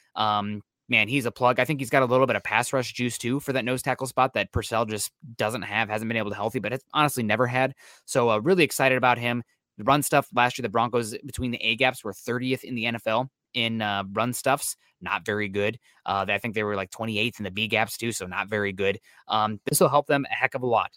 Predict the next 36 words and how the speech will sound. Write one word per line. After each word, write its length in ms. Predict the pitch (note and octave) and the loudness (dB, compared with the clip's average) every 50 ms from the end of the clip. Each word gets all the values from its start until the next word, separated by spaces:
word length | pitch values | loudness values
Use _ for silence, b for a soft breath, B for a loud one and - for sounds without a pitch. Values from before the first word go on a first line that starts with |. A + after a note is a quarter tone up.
| _ _ _ | _ _ _
in 80 | B2+ A#2 | -4 -2
that 140 | A#2 A#2+ G#2+ | -2 -2 -2
regard. 400 | A#2 A2+ A2 A2+ A#2 A#2 A#2 A2+ - | -4 0 4 4 4 4 2 0 -2
And 320 | A2+ G#2 G#2 G2+ F#2+ G2 - _ _ _ _ _ _ _ - A2 | -2 0 0 0 -2 -4 -10 _ _ _ _ _ _ _ -16 -2
people 220 | - D#3 E3 E3+ E3 | 0 2 2 4 6
get 100 | D#3+ D#3 | 6 4
upset. 320 | D3 - - D3+ D3+ D#3 | 4 4 2 0 0 2
You 60 | C3 | 0
know, 40 | A2+ | 0
Broncos 300 | G#2 A#2+ B2+ B2 B2+ A#2+ | 0 0 0 0 -2 -6
pass 260 | - - B2 C3 - | -4 -2 -2 -2 -2
rush 140 | - B2+ - | -4 -4 0
last 220 | C3+ C3+ C3 - | 0 0 0 0
year 60 | B2+ G#2+ | -4 -8
was 80 | F#2+ | -8
terrible. 420 | - - B2+ C#3 D3 D#3+ E3+ E3 - _ _ | -2 0 0 0 2 0 -2 -2 -6 _ _
They're 140 | - C#3 D3 | 0 2 2
also 220 | E3 F#3 - G3 | 4 4 2 2
one 100 | F#3 F3+ | 0 0
of 60 | E3+ | 0
the 60 | D3 B2+ | 0 0
worst 220 | C3 D3 D3+ - | 0 0 0 -2
teams 240 | - D3+ D3 D3 C3 | -4 -4 -4 -4 -4
in 60 | B2+ | -6
football 300 | A2 - C3+ - A#2+ A2 | -6 -6 -2 0 0 0
last 240 | G#2+ G#2 G2+ - - | 0 0 -2 -6 -10
year 60 | G#2+ | -10
defensively 640 | G2+ A2 G#2 - C3 A2+ - G#2 G2+ G#2 G2 G2 - _ _ _ _ _ _ - | -10 -8 -6 -4 -4 -4 -6 -6 -4 -4 -4 -6 -8 _ _ _ _ _ _ 0
on 200 | B2 A2 G#2+ A2+ - | 0 0 0 2 4
average 320 | B2 C3+ C#3 C3+ B2+ A2 | 4 4 4 4 0 0
yards 240 | A2+ A#2+ A#2+ A#2 - | 0 0 0 0 -2
to 80 | - A#2 | -6 -2
go 180 | G#2 A2 G#2 G2+ - _ | -2 0 -2 -2 -4 _
on 200 | - C3 A#2 A2 | -4 -4 -4 -2
third 200 | - A2+ G#2+ F#2+ | -4 -4 -4 -4
down, 280 | G2 F2+ E2+ E2 E2+ | -4 -6 -6 -10 -14